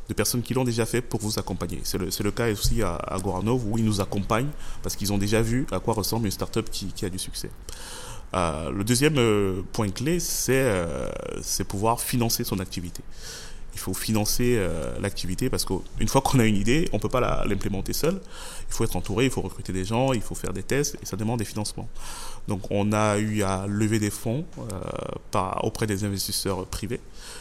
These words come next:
qu'on appelle business angels. C'est des gens qui ont, euh, qui ont, euh, qui ont la volonté de prendre le risque et d'investir leur, euh, leur économie personnelle et que je remercie beaucoup parce qu'ils ont cru au projet très tôt.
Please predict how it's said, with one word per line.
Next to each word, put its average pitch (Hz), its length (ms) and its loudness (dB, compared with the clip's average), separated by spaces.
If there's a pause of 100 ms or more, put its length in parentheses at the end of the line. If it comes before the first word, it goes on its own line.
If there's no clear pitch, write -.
(140)
qu'on 110 120 0
appelle 98 260 2 (140)
business 98 320 2
angels. 98 320 -2
C'est - 140 -6
des 95 120 -2
gens 113 240 0
qui - 260 -6
ont, 95 400 -2 (1120)
euh, - 140 -12
qui - 220 -2
ont, 98 240 0
euh, 50 380 -8 (100)
qui - 260 -4
ont 104 140 2
la 104 80 4
volonté 123 400 6
de 120 80 4
prendre 131 260 0
le 107 80 2
risque 131 460 -4
et 98 80 -4
d'investir 104 540 0
leur, 95 260 0
euh, 64 160 -6 (400)
leur 104 100 -2
économie 104 340 0
personnelle 107 480 -2
et 95 200 -4 (400)
que 113 80 0
je 110 80 2
remercie 98 260 -2
beaucoup 101 220 -2
parce 120 120 0
qu'ils 104 200 -4
ont 101 60 -2
cru - 200 0
au 110 80 2
projet 101 300 -4
très - 200 -6
tôt. 156 160 -4